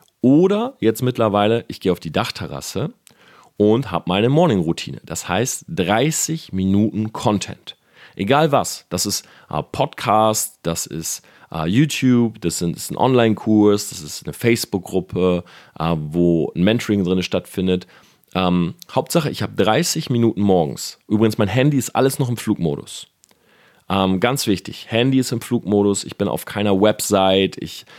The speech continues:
lese keine Nachrichten morgens oder so. Erstmal dreißig Minuten geiler Input. Ja, die Sonne scheint, ich trink Wasser dabei, geiler Input.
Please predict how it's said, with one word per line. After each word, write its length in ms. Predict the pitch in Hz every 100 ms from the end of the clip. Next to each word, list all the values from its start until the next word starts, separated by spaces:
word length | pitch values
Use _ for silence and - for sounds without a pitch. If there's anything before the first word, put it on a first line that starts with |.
| -
lese 260 | - 104 101
keine 240 | - 107
Nachrichten 960 | 104 95 95 - 92 - - 95 90 90
morgens 440 | - 92 92 92 -
oder 200 | 87 82
so. 380 | 85 87 87 -
Erstmal 440 | - 135 - 131
dreißig 520 | 95 90 120 127 117 -
Minuten 480 | 101 101 95 95 - _ _ _ 87
geiler 420 | 82 107 113 107 -
Input. 480 | 87 85 73 - - _ _ _
Ja, 140 | - 98
die 120 | 92
Sonne 360 | 85 123 151 143
scheint, 560 | - 127 120 120 117 -
ich 120 | -
trink 240 | - 90 80
Wasser 360 | 117 143 143
dabei, 500 | 113 98 98 104 101 - - _ -
geiler 380 | 92 113 127 120
Input. 580 | 107 98 104 98 98